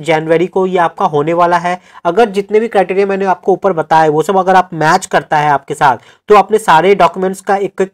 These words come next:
कॉपीज ले आना, साथ में ओरिजिनल कॉपीज भी सारा ले आना, ठीक है। जितने भी ओरिजिनल और अटेस्टेड कॉपीज है वो सारे डॉक्यूमेंट्स आपको ले जाने हैं वहाँ पे सात एक दो हज़ार इक्कीस को। और आपको एक फॉर्म भर के ले जाना होगा, वो मैं फॉर्म अभी आपको दिखा दूंगा,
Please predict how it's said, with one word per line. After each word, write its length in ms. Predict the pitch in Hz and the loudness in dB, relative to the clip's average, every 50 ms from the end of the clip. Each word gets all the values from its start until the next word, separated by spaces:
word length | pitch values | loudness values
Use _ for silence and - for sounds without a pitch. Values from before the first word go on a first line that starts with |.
| _ _ | _ _
कॉपीज 600 | - 147 139 139 - _ 202 202 190 180 160 - - | 0 2 2 0 -2 _ -6 -6 -6 -8 -12 -10 -4
ले 200 | 165 160 170 175 | -2 0 0 2
आना, 280 | 180 175 175 180 190 202 | 2 0 0 0 -2 -4
साथ 320 | 196 - 175 160 160 165 202 | -2 0 2 2 2 0 -2
में 60 | 202 | -4
ओरिजिनल 460 | 214 175 160 151 151 - - 185 196 196 | -2 0 -2 -2 -2 -4 -4 -6 -6 -2
कॉपीज 380 | 190 170 160 156 - 185 180 185 | 0 0 0 0 -2 -6 -6 -6
भी 80 | 196 | -6
सारा 220 | 196 202 175 165 156 | 0 0 2 2 2
ले 160 | 147 139 131 127 | 2 0 0 -2
आना, 220 | 123 120 120 113 | -4 -6 -8 -12
ठीक 240 | 113 - 175 180 - | -10 -10 -10 -2 0
है। 120 | 226 247 247 - _ _ _ _ _ | 0 0 0 -4 _ _ _ _ _
जितने 260 | 156 165 - 202 220 214 | -10 -8 -2 0 0 2
भी 100 | 220 240 | 4 4
ओरिजिनल 480 | 185 175 180 170 170 185 208 208 208 202 | 4 4 2 0 0 -2 -2 0 2 2
और 140 | 196 196 226 | 0 0 0
अटेस्टेड 440 | - 165 151 165 156 - 202 190 - | -4 -6 -6 -6 -6 -6 -8 -4 -2
कॉपीज 300 | 196 180 175 180 180 202 | -2 0 0 -2 -4 -2
है 80 | 214 | -4
वो 120 | 220 208 196 | -4 -4 -4
सारे 240 | - 175 160 175 185 | -2 0 0 0 2
डॉक्यूमेंट्स 380 | 185 175 - 190 190 185 - | 0 0 0 -2 -6 -6 -6
आपको 180 | 196 196 - 202 | -8 -6 -4 -2
ले 140 | 165 160 170 | -2 0 0
जाने 200 | 180 185 185 196 | 0 -2 -2 -2
हैं 60 | 196 | -2
वहाँ 220 | 190 185 185 185 - | -2 -2 -2 -2 0
पे 180 | 220 226 226 - _ _ _ _ - | 0 -2 -2 -4 _ _ _ _ -6
सात 400 | - - 170 170 185 196 - 208 | 0 2 4 4 4 2 2 0
एक 140 | 208 196 185 | 0 0 0
दो 80 | 190 | -2
हज़ार 260 | 170 165 175 180 185 190 | -2 0 0 0 0 0
इक्कीस 360 | 165 151 - _ 175 165 - - | -4 -8 -8 _ -10 -10 -10 -2
को। 120 | - 165 | -2 -2
और 240 | 156 - 175 170 185 | -2 2 2 4 4
आपको 220 | 196 196 196 247 240 | 4 2 2 0 -2
एक 120 | 240 - | -2 -4
फॉर्म 400 | - - 196 175 185 208 226 226 | -6 -2 2 4 4 4 2 0
भर 180 | 202 180 185 190 | -4 -6 -6 -6
के 140 | 190 - 180 | -4 -4 -2
ले 180 | 165 147 139 135 | -2 -2 -2 -2
जाना 220 | 143 135 135 143 139 | -4 -4 -4 -4 -4
होगा, 320 | 139 143 139 175 196 196 - _ _ - | -4 -2 -2 -2 -4 -4 -6 _ _ -4
वो 60 | 156 | 0
मैं 140 | 160 170 175 | 0 0 0
फॉर्म 240 | - - 170 170 170 | 2 0 0 2 0
अभी 180 | 160 156 170 | -2 -2 -4
आपको 220 | 170 165 - - 180 | -4 -4 -4 -6 -6
दिखा 280 | 151 135 - - 143 | -6 -6 -4 -4 -4
दूंगा, 360 | 135 135 143 143 143 160 190 | -4 -4 -6 -4 -4 -4 -4